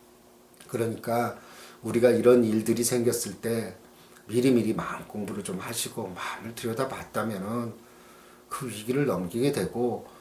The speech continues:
나중에는 또 그, 또 어찌됐든 살아남아서 또 그, 그로 인해서 살아남았다면은 그,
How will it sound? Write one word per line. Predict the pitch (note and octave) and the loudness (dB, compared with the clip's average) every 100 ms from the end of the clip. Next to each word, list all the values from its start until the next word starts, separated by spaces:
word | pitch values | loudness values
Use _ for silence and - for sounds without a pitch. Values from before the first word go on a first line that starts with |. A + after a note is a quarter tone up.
| - - - | -20 -20 -14
나중에는 | - - - A#2 C3+ D3 E3+ E3+ | -6 -4 -4 0 4 8 8 8
또 | C#3 C3 C#3+ C#3 A2+ - - - - - - | 8 10 10 8 4 -2 -16 -20 -20 -20 -18
그, | - A#2 A#2+ B2 B2 A#2+ A#2 - - - - - - - - - - - - _ _ - - - - | -6 2 6 8 8 6 0 -8 -20 -20 -20 -20 -20 -20 -20 -20 -20 -20 -20 _ _ -20 -20 -20 -6
또 | - A2+ - - - | 0 0 -2 -10 -2
어찌됐든 | - - A#3+ B3+ F3+ - | 0 2 2 6 6 6
살아남아서 | E3+ - E3 G#3+ E3 E3+ E3+ C#3+ D3 D#3 - - - - | 0 -2 -2 0 0 -2 -6 -2 0 0 -2 -14 -20 -14
또 | A2+ G2+ - - - - - - - - | -10 -10 -12 -20 -20 -20 -20 -20 -20 -20
그, | - A2 F#2+ F#2 D#2 - - - - - - - _ - - | -14 -10 -8 -8 -10 -18 -20 -20 -20 -20 -20 -20 _ -20 -20
그로 | - A#2+ C3+ D3 | -6 0 4 4
인해서 | A#2+ A2 - A2 A2 G#2+ - - - | 2 0 -4 -6 -6 -8 -12 -16 -14
살아남았다면은 | - E3+ F3+ C#3 B2 A#2+ G#2+ A2 A2+ A#2+ - - - - - | -2 4 4 4 0 -2 -6 -6 -8 -12 -16 -20 -20 -20 -16
그, | - B2+ | -12 -10